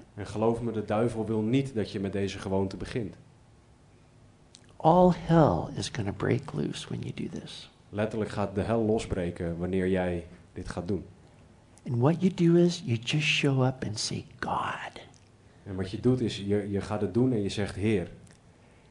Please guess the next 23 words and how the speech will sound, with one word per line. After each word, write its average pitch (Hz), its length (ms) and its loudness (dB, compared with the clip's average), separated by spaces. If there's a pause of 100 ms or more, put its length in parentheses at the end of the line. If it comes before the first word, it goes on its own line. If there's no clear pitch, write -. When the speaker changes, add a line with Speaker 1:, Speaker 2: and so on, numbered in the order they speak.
(180)
Speaker 2:
Help 170 340 4
me 175 160 6
to 147 100 2
meditate 160 760 0 (140)
or 87 240 -4 (200)
kill - 460 -6
me." - 160 -18 (400)
Speaker 1:
help 120 220 2
me 113 180 2
om 107 140 -4
te 117 80 -2
mediteren 107 640 4
en 98 80 0
maak 95 180 0
me 98 100 -2
anders 101 240 -2
maar 95 180 -4
dood. 87 260 -10 (1120)
Speaker 2:
Either 131 300 4
way, 196 380 0 (100)
you 95 260 -4
win. 196 240 0 (540)
Speaker 1:
<laughs> 139 160 2